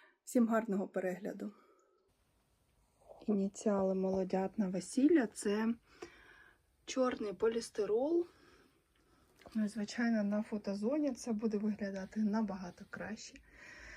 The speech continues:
тому що зніметься захисна плівочка з полістиролу,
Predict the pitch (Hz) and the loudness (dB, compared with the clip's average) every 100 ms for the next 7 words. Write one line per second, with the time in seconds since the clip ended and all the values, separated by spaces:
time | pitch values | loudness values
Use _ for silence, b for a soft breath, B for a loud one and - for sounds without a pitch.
0 | B B B 226 214 - 202 202 247 240 | B B B -10 -8 -8 -8 -4 -2 -4
1 | 226 190 180 180 - - 190 165 156 151 | -6 -10 -10 -10 -12 -12 -12 -8 -6 -6
2 | 147 - 151 - 180 185 - - 220 285 | -6 -10 -14 -12 -12 -12 -10 -6 -2 0
3 | 254 | 0